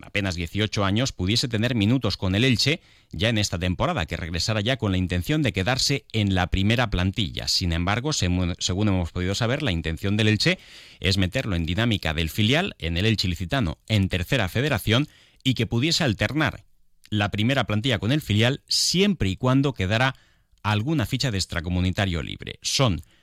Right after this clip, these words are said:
dos las que están permitidas. El año pasado, Jesús Hernández destacó mucho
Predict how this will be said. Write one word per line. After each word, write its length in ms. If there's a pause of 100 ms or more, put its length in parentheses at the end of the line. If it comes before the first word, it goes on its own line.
(120)
dos 260
las 140
que 80
están 220
permitidas. 760
El 120
año 180
pasado, 480 (260)
Jesús 400
Hernández 400
destacó 360
mucho 420